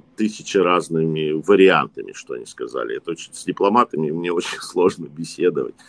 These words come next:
Э, но, э, и я знаю, что у нас очень много в прессе, и везде, даже больше, чем про Украину, идёт разговор про Китай.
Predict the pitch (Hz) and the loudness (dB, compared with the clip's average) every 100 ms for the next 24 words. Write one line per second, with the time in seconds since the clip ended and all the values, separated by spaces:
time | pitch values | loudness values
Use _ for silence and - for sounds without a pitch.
0 | - - _ - - 78 82 80 - - | -20 -20 _ -12 -6 -4 -4 -6 -16 -20
1 | - 104 104 104 98 95 95 92 90 85 | -4 2 4 4 2 2 2 2 0 -2
2 | - _ - 87 87 85 85 _ _ 85 | -6 _ -6 -2 0 -2 -4 _ _ -4
3 | 87 85 87 87 87 82 - - 101 92 | -4 -2 -2 -4 -4 -8 -16 -16 -4 4
4 | 107 110 135 135 - 101 98 90 - 90 | 4 8 6 6 2 0 2 -2 -4 -8
5 | - 92 87 80 80 - 101 127 - 85 | -6 -6 -4 -6 -8 -2 2 2 2 -12
6 | 80 82 85 107 92 85 92 101 - - | -12 -12 -2 0 0 -4 -4 -4 -4 -10
7 | 92 92 90 - 120 123 87 87 90 82 | -10 -6 -6 0 0 0 -2 -2 -4 -6
8 | 85 87 - 80 - 80 - 69 - | -2 -4 -4 -16 -14 -12 -4 -4 -4